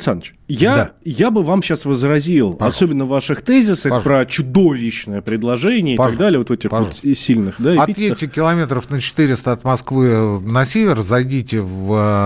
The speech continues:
Speaker 2: э, обычную больницу, посмотрите, как там выживают старики.
Speaker 1: Собственно, идея-то может быть и неплохая. Опять же, не, не идёт же речь о, о том, что так,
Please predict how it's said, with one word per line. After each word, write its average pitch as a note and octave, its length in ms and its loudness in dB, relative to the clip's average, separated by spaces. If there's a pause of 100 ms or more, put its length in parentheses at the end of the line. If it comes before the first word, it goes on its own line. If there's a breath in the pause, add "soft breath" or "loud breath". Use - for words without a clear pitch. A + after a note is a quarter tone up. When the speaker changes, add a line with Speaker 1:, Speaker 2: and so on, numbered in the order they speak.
(160)
Speaker 2:
э, - 20 -18 (320 loud breath)
обычную A2 600 0
больницу, C3+ 520 0
посмотрите, B2+ 540 -2
как A2+ 180 -4
там A#2+ 160 -2
выживают A2+ 300 0 (100)
старики. - 460 -6
Speaker 1:
Собственно, - 400 0 (100)
идея-то C#3 880 2 (420)
может C#3+ 360 2
быть C#3+ 200 0
и C#3+ 40 0
неплохая. C3+ 800 0
Опять C3+ 240 0
же, C3 120 -4
не, D#3+ 220 2 (120)
не D3 520 2
идёт F#3 220 2
же D#3 140 2
речь D#3+ 260 2
о, B2 160 0
о C#3 140 -4
том, F3+ 220 2
что D3+ 220 0
так, - 320 -2